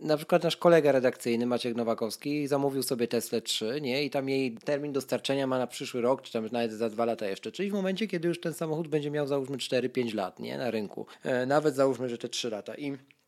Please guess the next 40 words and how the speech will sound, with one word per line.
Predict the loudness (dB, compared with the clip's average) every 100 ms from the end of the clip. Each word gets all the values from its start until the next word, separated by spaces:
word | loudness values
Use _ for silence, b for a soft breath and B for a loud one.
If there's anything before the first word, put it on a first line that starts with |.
| _
teraz | 4 4
pytanie, | 2 0 2 0
czy | -2 -6
z | 2
każdym | 4 4 2
samochodem | 0 2 0 -2
elektrycznym | -2 -2 -6 -4 -4
jest | -2
tak, | -2
że | 0
się | -2
na | -2
niego | -2 -2 0
czeka? | 2 2 0 -10
Czy | -8 0
to | 4
jest | 4 2
tylko | -2 4 4
ewenement | 4 2 0 -2 -2
Tesli? | -2 -2 -6
Jakby | -8 -4 0
rozwiejmy | 0 2 2 2
od | 2
razu | 4 2 0
to, | -2 2 4 2 -4 -2
e, | 2 2
czy | 0 2
to | 2 2 -2 -6
dotyczy | -2 0 0 0 -4 -4
wszystkich, | 0 0 0 -4 -2
czy | -4
to | 0 0
tylko | 0 2 2
i | 2
wyłącznie | 2 0 -2 -4
Tesli | -4 -4 -8
przypadek | -8 -4 -2 -2 -6
i, |
i | -8 -8 -8
Ilona? | -8 -8 -10